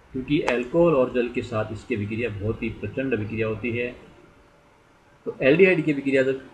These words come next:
एनएबीएच फ़ोर सोडियम बोरोहाइड्राइड से कराते हैं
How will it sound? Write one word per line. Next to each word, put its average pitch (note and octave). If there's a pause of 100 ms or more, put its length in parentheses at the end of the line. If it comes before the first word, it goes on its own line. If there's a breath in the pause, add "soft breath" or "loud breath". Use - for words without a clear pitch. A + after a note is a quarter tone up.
(200)
एनएबीएच C3
फ़ोर G#2 (600)
सोडियम C3+
बोरोहाइड्राइड B2
से -
कराते A2
हैं A#2